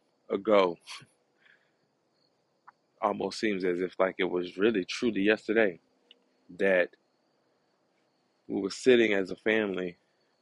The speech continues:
across the table at Thanksgiving, talking about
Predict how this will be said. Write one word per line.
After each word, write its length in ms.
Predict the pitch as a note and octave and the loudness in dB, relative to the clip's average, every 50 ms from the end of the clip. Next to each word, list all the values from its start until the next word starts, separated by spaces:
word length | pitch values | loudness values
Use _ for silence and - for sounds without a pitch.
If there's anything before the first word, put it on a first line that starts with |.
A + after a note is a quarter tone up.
| _ _ _ - | _ _ _ -14
across 420 | F2+ - - A2+ G2+ F#2 - - | -12 -6 0 2 2 2 0 -4
the 80 | F2+ F2 | -10 -8
table 500 | - A2 G#2 G2 F#2+ F2+ F#2 F2+ F2+ F2+ | -2 0 0 0 0 -2 -4 -6 -6 -6
at 100 | F2+ - | -6 -2
Thanksgiving, 680 | - G2+ G2 F#2 F2 - - F#2+ F2 E2+ F2 F2 E2 - _ _ _ _ _ _ _ _ _ _ _ _ _ _ _ _ _ _ _ _ _ _ _ _ _ _ _ - | 0 0 0 0 -4 -8 -8 -6 -6 -6 -8 -10 -12 -12 _ _ _ _ _ _ _ _ _ _ _ _ _ _ _ _ _ _ _ _ _ _ _ _ _ _ _ -2
talking 380 | - A2+ G#2 G2 - G#2+ G2 | 2 2 2 4 2 -2 -2
about 480 | F#2+ F#2 F#2+ F#2 F2+ F2+ F2+ F2+ F#2+ | -2 2 4 6 6 6 6 4 0